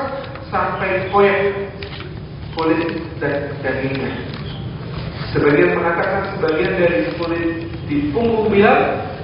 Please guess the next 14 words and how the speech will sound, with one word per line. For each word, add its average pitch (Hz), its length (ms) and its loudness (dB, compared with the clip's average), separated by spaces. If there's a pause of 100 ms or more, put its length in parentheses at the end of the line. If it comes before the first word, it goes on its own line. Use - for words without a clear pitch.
itu 196 480 0 (540)
pecah-pecah 202 760 4 (380)
dan 160 140 0 (100)
kemudian 151 320 -2
berhamburan 143 800 0
melepuh 160 340 0 (120)
ketika 156 240 2 (640)
disiksa. - 420 -6 (1300)
Luar 233 300 8
biasa 254 180 6 (140)
penyiksaan 220 420 -2
yang 196 80 -2
mereka 190 240 0
lakukan - 320 -2